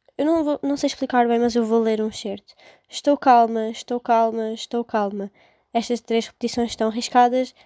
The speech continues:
e em frente está: "Estou petrificada." A frase fica: "Estou calma, estou calma, estou calma. Estou petrificada." Ou seja, "estou calma" é aquilo que, em que ela quer fazer com que nós entendamos que Júlia está a sentir.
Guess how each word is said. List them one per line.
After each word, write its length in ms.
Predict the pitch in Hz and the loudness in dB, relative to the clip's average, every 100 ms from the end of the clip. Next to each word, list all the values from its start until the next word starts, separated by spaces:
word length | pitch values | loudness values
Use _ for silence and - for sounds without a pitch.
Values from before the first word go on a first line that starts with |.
| _ - | _ -8
e 60 | 226 | -4
em 100 | 226 | -4
frente 360 | - 226 220 | -2 -2 -2
está: 360 | - - 220 214 - | -4 0 0 0 -6
"Estou 260 | - 254 | -2 -2
petrificada." 760 | 247 - - 254 - 208 190 196 _ _ _ _ - | -2 -12 -8 -6 -2 0 -2 -6 _ _ _ _ -14
A 40 | 233 | -2
frase 300 | 233 233 - | 2 2 2
fica: 220 | 214 214 | -6 -6
"Estou 220 | - 240 | -8 -6
calma, 340 | 240 233 233 | 4 4 4
estou 220 | 233 - 233 | 0 -4 -2
calma, 260 | 220 220 | 0 0
estou 200 | 214 233 | -2 -6
calma. 440 | - 226 196 190 - _ _ _ _ | -4 -2 -2 -6 -10 _ _ _ _
Estou 240 | - - 202 | -14 -8 -8
petrificada." 840 | _ - - 226 254 226 196 202 _ _ _ _ _ | _ -14 -8 0 2 4 2 -4 _ _ _ _ _
Ou 80 | - | -6
seja, 440 | 269 277 247 214 208 | 2 4 4 0 -6
"estou 220 | - 285 | -4 -4
calma" 320 | - 285 285 | 2 2 4
é 40 | 277 | 2
aquilo 160 | 277 | 0
que, 220 | - 262 - - | -2 -4 -4 -12
em 80 | 254 | -4
que 100 | 247 | -2
ela 100 | 240 _ _ _ _ | -2 _ _ _ _
quer 380 | - 247 247 247 - _ | -4 0 2 0 -8 _
fazer 640 | - - 240 226 240 240 240 | -16 -4 -4 -2 -2 -2 -4
com 220 | - 226 | -8 -8
que 160 | 226 - | -8 -8
nós 320 | 220 220 208 | -4 -4 -2
entendamos 800 | 214 208 - 208 202 208 233 240 | -4 -6 -6 -4 -2 -2 -2 -6
que 220 | - - | -12 -10
Júlia 400 | 247 262 262 262 | -8 -4 -4 -2
está 400 | 269 - - 254 | -4 -6 -2 -2
a 60 | 262 | -2
sentir. 540 | - 269 269 - 285 | -4 -6 -6 -4 -6